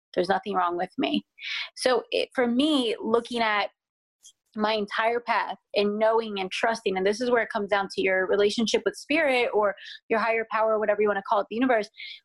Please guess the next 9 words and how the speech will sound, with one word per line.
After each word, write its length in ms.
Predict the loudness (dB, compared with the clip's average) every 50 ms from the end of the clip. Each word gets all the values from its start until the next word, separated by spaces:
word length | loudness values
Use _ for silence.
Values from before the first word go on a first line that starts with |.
| _ _ -2
What 140 | 0 2 2
if 100 | 0 0 -2 -6 _ 0
every 380 | 0 2 2 2 0 -2 -2 -2 -2 0
part 160 | 0 2 2 2
of 120 | 2 0
your 100 | 0 -2 -2
path 240 | -2 -2 -2 -2 -2 -4
was 140 | -6 -6 -2 0
perfect? 440 | 0 0 0 0 -2 -2 -2 _